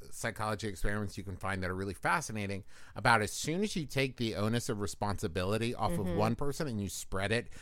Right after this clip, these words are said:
Speaker 1: even to, like, two or three people or someone in charge telling them what to do, their morals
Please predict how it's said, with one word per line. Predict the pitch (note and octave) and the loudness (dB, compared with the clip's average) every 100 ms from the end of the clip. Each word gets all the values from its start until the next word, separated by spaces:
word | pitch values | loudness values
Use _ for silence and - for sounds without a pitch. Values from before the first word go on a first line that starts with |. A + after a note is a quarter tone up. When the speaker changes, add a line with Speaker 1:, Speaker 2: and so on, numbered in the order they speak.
| - | -2
Speaker 1:
even | D#3 F#3 F3+ | 2 4 4
to, | C#3 | 4
like, | A#2+ F2+ | 2 0
two | - D3+ D3 C#3+ | 0 6 8 6
or | G#2+ | 2
three | - C3 | 4 4
people | B2 B2+ B2+ - | 4 4 4 2
or | G#2 | 2
someone | - B2+ G#2+ | 4 4 2
in | F#2 | 0
charge | - G2+ G#2+ B2 C#3 - - - - | -4 0 0 0 -2 -6 -6 -10 -6
telling | - A#2+ A#2+ | -2 2 4
them | B2 A#2 | 4 2
what | A2+ | 0
to | - | -4
do, | G#2 A#2+ C3 C3+ - - - | 0 2 4 2 -2 -10 -10
their | G#2 B2+ B2 B2 A#2+ | 0 4 8 8 6
morals | A#2 G#2+ A2 B2 F3+ A#3+ F4 E4 | 4 4 6 6 6 4 2 0